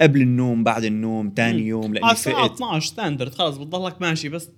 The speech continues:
Speaker 2: توطى اثناعش صرت تاني نهار.
Speaker 1: بس في شيء بعرف نجيب
Speaker 2: يعني إذا
Speaker 1: إيه؟
Speaker 2: بتقول له لحدا اليوم وكانت بعد بيطلع هيك بعد الساعة اثناعش، يعني، يعني اليوم لأنه، لأنه ما، ما رح هذا الشخص ما رح ينام يفيق يطبق.
Speaker 1: ب-، بس ما بظن تكون هيك بهالبساطة اللي عم تحكي. يعني بظن يكون في، في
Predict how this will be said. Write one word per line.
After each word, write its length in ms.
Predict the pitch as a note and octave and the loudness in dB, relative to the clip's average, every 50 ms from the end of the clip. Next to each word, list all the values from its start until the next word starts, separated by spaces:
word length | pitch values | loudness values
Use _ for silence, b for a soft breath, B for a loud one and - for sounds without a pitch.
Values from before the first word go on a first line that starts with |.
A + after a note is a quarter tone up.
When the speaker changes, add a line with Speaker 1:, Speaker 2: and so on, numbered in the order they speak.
| - - | -16 -8
Speaker 2:
توطى 260 | - F#3+ F3+ - D#3+ D3+ | -6 -4 -4 -4 -4 -6
اثناعش 300 | D#3 E3+ E3 E3+ E3+ D#3 | -4 -4 -6 -6 -6 -6
صرت 280 | - E3+ D3 D3 - | -8 -10 -10 -10 -10
تاني 220 | D#3+ C#3+ C#3 C3+ C3+ | -10 -10 -10 -10 -10
نهار. 240 | C3 B2+ A#2+ A2 A#2+ B B B | -8 -10 -10 -10 -12 B B B
Speaker 1:
بس 220 | C#3 B2+ C3 B2+ A#2+ | -2 0 0 0 -2
في 80 | A#2+ | -4
شيء 180 | C3 - - F#3+ | -6 -6 -6 -6
بعرف 140 | G3+ F#3+ E3+ | -6 -4 -4
نجيب 160 | D3 B2+ C3 | -4 -2 0
Speaker 2:
يعني 160 | E3 D3 D3+ | 0 2 2
إذا 80 | D3+ D#3+ | 2 2
Speaker 1:
إيه؟ 60 | D3+ | 2
Speaker 2:
بتقول 180 | - G3 G3 G#3 | 0 -2 0 0
له 80 | G3 | 0
لحدا 300 | F3+ E3 E3+ F#3+ F3+ F3+ | 0 0 -2 -4 -4 -2
اليوم 520 | E3 E3 E3 E3+ F3 F#3 G#3 A3+ B3+ B3 - - - - | -2 0 0 0 0 0 -2 -4 -8 -12 -14 -18 -20 -18
وكانت 400 | - D#3 - E3+ E3 E3 D#3 E3 | -12 -6 -2 -2 -2 -2 -2 -4
بعد 260 | D#3+ D#3+ D#3+ D#3+ D#3+ | -6 -6 -8 -10 -12
بيطلع 300 | D#3 D3 - F#3 E3+ D#3+ | -10 -2 2 2 2 4
هيك 160 | C#3+ D3 C#3 | 2 0 -2
بعد 160 | C#3+ D3 D3+ | -4 -6 -8
الساعة 220 | D3+ D3+ - D3+ D3 | -8 -8 -8 -8 -8
اثناعش، 320 | D3 D#3+ D#3 D#3 E3 - | -8 -8 -10 -10 -8 -8
يعني، 400 | D3 C3+ C3 C3 C3 C3 D#3 - - b b b b b | -8 -8 -8 -8 -10 -12 -14 -20 -20 b b b b b
يعني 140 | C3+ C3 C#3 | 2 4 6
اليوم 260 | D3+ E3 E3+ F3+ F3 | 6 6 6 4 2
لأنه، 360 | D#3+ C#3 D3+ D#3 D3 C#3 - - - - - | -2 -2 -4 -6 -6 -8 -10 -12 -16 -16 -10
لأنه 360 | - C#3+ C#3 D3 D3 C#3+ A#2+ D2+ - B2 - - | -6 -6 -4 -4 -6 -8 -10 -10 -14 -18 -14 -10
ما، 180 | D3 D#3 D3 | -8 -4 0
ما 160 | E3 E3+ E3+ | 2 2 2
رح 320 | E3+ E3 - - - C3+ C#3+ | 2 2 -2 -6 -10 -8 -8
هذا 100 | D3+ D3 | -8 -6
الشخص 360 | - - D#3+ - - - - - - | -8 -10 -12 -12 -14 -16 -16 -18 -18
ما 160 | C3+ - - C#3 | -16 -12 -12 -10
رح 100 | C#3 C#3 | -8 -6
ينام 320 | C3+ B2+ C3 C3 B2+ B2+ | -4 -4 -4 -4 -6 -8
يفيق 400 | A#2+ B2+ - C3+ C3 A#2 - - - | -10 -10 -10 -10 -10 -10 -10 -12 -14
يطبق. 380 | A2 G#2+ G#2+ - - B2+ A#2+ C3 | -14 -16 -14 -14 -10 -6 -2 0
Speaker 1:
ب-، 160 | A#2+ C3+ B2+ | 2 2 2
بس 140 | B2 - - | 0 0 0
ما 100 | E3+ F#3+ | 0 0
بظن 300 | F3 E3 F3+ F3+ D#3 B2 | 0 0 -2 -4 -6 -6
تكون 220 | - - C#3+ C3+ | -4 -2 -2 0
هيك 140 | C3 C#3+ B2 | 0 0 0
بهالبساطة 540 | B2 A#2+ A2+ A2+ G#2 G2+ - - B2 A#2 A2+ | 0 -2 -2 -4 -4 -6 -6 -8 -10 -8 -8
اللي 120 | G#2 G2+ | -8 -10
عم 80 | G2+ G2+ | -10 -12
تحكي. 120 | G2+ - | -12 -10
يعني 120 | F#2+ G2+ G#2 | -10 -8 -2
بظن 240 | A2 C3 E3 D#3 | 0 2 2 2
يكون 240 | C#3+ D3 D3 D3+ D#3 | 2 0 0 -2 -2
في، 360 | C#3 B2+ - C#3+ C3+ B2 A2 F#2 B B B B B | -2 -2 -2 0 0 0 0 -2 B B B B B
في 500 | B - C3+ C#3 C3+ B2 A#2+ G#2+ E2 - | B 0 2 4 4 4 2 0 -2 -8